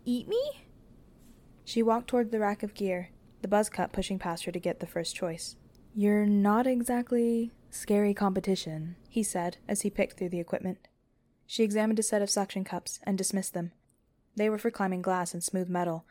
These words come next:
not brick and mortar. Witty responses failed to form, and she just shrugged. "I'll take that." He snatched the grappling hook from her hand. "Not like you know what you're doing with it."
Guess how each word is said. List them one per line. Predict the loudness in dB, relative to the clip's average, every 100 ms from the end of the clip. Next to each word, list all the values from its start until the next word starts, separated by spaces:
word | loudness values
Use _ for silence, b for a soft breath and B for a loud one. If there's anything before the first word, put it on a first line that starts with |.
| b b
not | -2 -2 -4
brick | -2 0 0
and | -2
mortar. | -2 -4 -8 -12 _ _ _ _ _ 4
Witty | 6 6
responses | 4 0 -4 -2 -4
failed | -2 -2 -2
to | -6
form, | -2 0 0 -4 _ _
and | -8 -8 -8 _ -16
she | -8
just | -6 -2
shrugged. | 0 -2 -4 -10 _ _ _ _ _ _ _ _
"I'll | -10 -8
take | -8 -8 -8 -6
that." | -6 -6 -8 -20 _ _ _ -6
He | -6
snatched | -2 -2 -2
the | -4
grappling | -2 -2 -2 -4
hook | -6 -6
from | -10
her | -8
hand. | -8 -8 -10 -16 _ _ _ _ _ -6
"Not | -2 -2 -2
like | -4
you | -2
know | -2 -2
what | -2
you're | -4
doing | -2 -2 -2
with | -6 -6
it." | -8